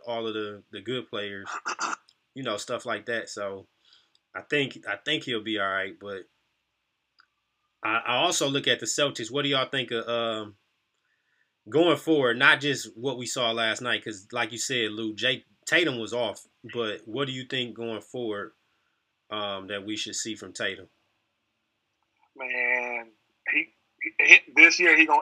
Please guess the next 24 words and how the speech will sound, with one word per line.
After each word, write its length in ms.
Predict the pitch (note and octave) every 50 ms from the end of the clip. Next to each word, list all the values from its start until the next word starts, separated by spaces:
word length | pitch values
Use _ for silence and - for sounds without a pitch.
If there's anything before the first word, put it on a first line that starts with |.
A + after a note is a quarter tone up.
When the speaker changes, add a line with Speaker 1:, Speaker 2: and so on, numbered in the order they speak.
| -
Speaker 2:
elevate 360 | D3+ D3+ D3+ C#3+ C#3 C#3 C3+
his 120 | C#3 C3 A#2+
game 240 | C3 C3+ C3+ B2 B2
a 40 | A#2+
little 200 | B2+ C#3 C3+ B2
bit 220 | A#2+ C3 B2 A#2
more, 280 | A#2 A#2+ A#2 A#2 A2+ A2
man. 280 | G#2+ G#2+ G#2+ A2 G#2+ A2+
He 100 | C#3+ D#3+
gonna 280 | D3+ D3+ D3 D3 C#3+ -
be, 220 | D#3+ D#3 C3 B2 A#2 - _ _ _ _ _ _ - - - - - -
he, 140 | - D3 - -
if 140 | D#3 - -
he's 180 | F#3 F#3 E3+
not 220 | D#3+ E3 F3+ F3+ E3+
in 100 | E3 E3
top 320 | - F3 F3 E3+ E3 -
ten 380 | - F3 E3+ F3+ F3+ F#3 F3+ F3 _ _ _ -
best 220 | D3+ E3 F#3 - -
players 300 | - D#3 E3 F3 F3+ E3 E3
in 60 | D#3+
the 100 | D3+ D3
league, 360 | D#3 E3+ F3+ F#3+ G3+ F#3 D#3 -
he 140 | D#3 D#3+